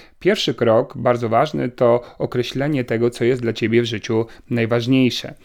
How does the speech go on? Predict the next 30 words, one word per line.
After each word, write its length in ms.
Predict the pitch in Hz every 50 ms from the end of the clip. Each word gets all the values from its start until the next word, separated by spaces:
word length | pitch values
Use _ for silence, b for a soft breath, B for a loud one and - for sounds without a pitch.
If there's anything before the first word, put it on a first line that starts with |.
| B B B B B -
No, 140 | 247 240 214
na 120 | 180 -
przykład 280 | 113 - 135 - 127 120
dla 100 | 120 113
większości 440 | 117 117 113 - 127 120 - 127 117
z 60 | 113
nas 260 | 120 113 117 123 -
prawdopodobnie 680 | - 127 120 117 120 107 - 110 110 107 107 117 123 123
ważne 420 | 123 110 107 - 131 120 120 123 117
w 20 |
życiu 260 | 117 117 110 - 123
jest 320 | 123 117 113 117 - - 117
zdrowie, 420 | 123 131 135 185 202 165 117 117 110
jeśli 240 | 120 - - 160 156
nie 160 | 139 123 113
dla 140 | 117 131 139
wszystkich, 500 | - - - - - 131 160 185 - -
dla 120 | 143 147
niektórych 400 | 139 127 113 - - 110 120 110
relacje 400 | 120 113 104 107 107 - - 123
z 60 | 110 113
bliskimi, 460 | 113 107 - - - 185 185 151 123
dla 120 | 110 110
niektórych, 540 | 113 113 110 - - 113 110 110 110 - -
e, 200 | 117 113 110 113
sytuacja 500 | - - 123 - 120 117 113 - - 117
finansowa, 580 | - - 117 107 110 113 - - 180 175 156 131
dla 140 | 117 110
niektórych 480 | 113 113 110 - - 120 113 113 110 -
poczucie, 580 | - 120 113 - 120 117 - 117 110 107 110